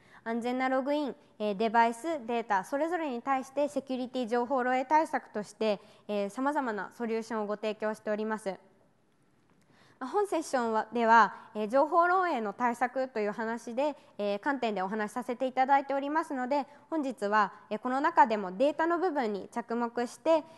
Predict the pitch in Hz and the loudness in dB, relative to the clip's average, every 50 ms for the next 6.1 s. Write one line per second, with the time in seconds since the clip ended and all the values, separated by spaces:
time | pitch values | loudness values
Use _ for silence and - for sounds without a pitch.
0 | - 226 - 214 214 202 202 196 185 185 185 - - 311 285 320 269 240 202 185 | -20 -12 -6 -4 -2 0 0 0 -2 -4 -4 -4 -2 0 2 4 4 4 2 0
1 | 185 190 226 247 233 262 247 254 302 294 269 240 208 196 180 185 - - - 226 | -2 0 0 0 0 0 0 0 2 0 0 0 0 -4 -6 -10 -14 -8 -4 -2
2 | 220 202 180 - - - - - 202 196 196 185 185 185 - - 269 277 247 - | -2 -2 -2 -6 -14 -20 -16 -10 -6 -4 -2 -2 -4 -4 -4 -4 -6 -6 -6 -6
3 | - 285 285 285 262 247 - 285 262 302 294 311 302 - 339 330 - 277 269 269 | -2 4 4 4 4 4 -2 0 2 2 2 2 0 -2 -6 -2 0 0 0 0
4 | - 208 214 202 190 233 247 - 226 214 208 214 240 254 262 269 277 277 285 285 | -2 -4 -2 0 0 -2 -2 -2 -2 -2 0 0 0 -2 -2 -2 -4 -2 0 0
5 | 269 285 294 302 320 330 - 277 226 196 202 202 208 233 247 262 277 277 269 277 | 0 0 2 0 0 0 0 -4 -4 -4 -4 -4 -4 -2 -2 0 -2 0 0 0
6 | 254 - | -2 -2